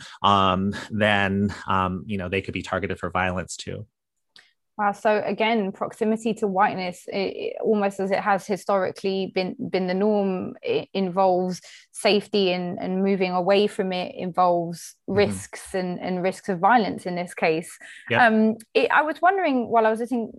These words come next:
Speaker 2: to he-, to you speak, how do you conceptualize the relationship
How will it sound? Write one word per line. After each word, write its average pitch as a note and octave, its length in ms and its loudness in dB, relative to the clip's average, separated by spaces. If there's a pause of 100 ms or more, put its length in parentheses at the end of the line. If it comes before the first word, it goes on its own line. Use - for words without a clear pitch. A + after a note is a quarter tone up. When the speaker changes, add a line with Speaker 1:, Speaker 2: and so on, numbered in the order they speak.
Speaker 2:
to B3 100 -4
he-, G#3+ 540 -4
to G#3 100 -8
you G#3 100 -2
speak, - 320 -4
how D#4+ 380 6
do D#4+ 120 0
you B3 400 2
conceptualize F#3 840 0
the F#3 120 -6
relationship F#3+ 680 -2